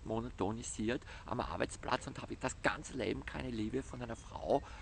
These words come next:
erhalten, keine Zärtlichkeit, weder durch Kochen, durch Sexualität, noch dass ich ein Kind in die Welt setzen durfte. Alles wurde mir,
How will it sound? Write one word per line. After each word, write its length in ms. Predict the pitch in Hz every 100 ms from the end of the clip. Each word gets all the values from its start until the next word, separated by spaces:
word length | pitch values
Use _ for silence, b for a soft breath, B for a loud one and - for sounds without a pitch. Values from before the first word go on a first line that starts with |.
| B
erhalten, 460 | - - 92 - -
keine 240 | - 113
Zärtlichkeit, 720 | - 98 - - - - 120 -
weder 180 | - -
durch 220 | 113 -
Kochen, 440 | - 151 160 - -
durch 180 | 104 -
Sexualität, 720 | - - 110 117 - 110 - B B B
noch 240 | 113 131
dass 220 | - 127 -
ich 120 | -
ein 120 | 117
Kind 420 | - 135 147 - - B
in 120 | B 123
die 120 | 139
Welt 220 | 117 -
setzen 340 | - 123 -
durfte. 460 | 120 95 117 - -
Alles 360 | - - - -
wurde 220 | 101 117
mir, 300 | 117 110